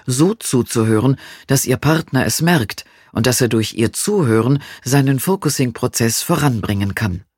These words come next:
Dafür brauchen Sie lediglich einiges von dem, was Ihr Focusing-Partner sagt, ihm zurückzusagen oder zu spiegeln.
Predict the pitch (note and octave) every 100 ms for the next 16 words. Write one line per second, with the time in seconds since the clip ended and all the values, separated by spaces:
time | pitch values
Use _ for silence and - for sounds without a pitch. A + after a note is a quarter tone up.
0 | _ _ _ _ _ - A#2+ A#2 C3 A2+
1 | A2 B2+ A2+ A2+ A2 G#2+ A2+ B2+ B2 -
2 | A#2+ B2 A#2+ C3 - B2 A#2 B2 C3+ -
3 | - - D#3 A#2+ C#3+ C3 A#2 A#2+ B2+ A#2
4 | A#2+ A#2+ C3 B2 A#2 A#2 C3+ - _ _
5 | _ E3+ C#3+ A#2+ - E3+ E3 - - B2
6 | A2+ A2 G#2+ A2 - _ - D3+ C#3+ C#3
7 | _ - E3+ - - A#3+ - F2+ -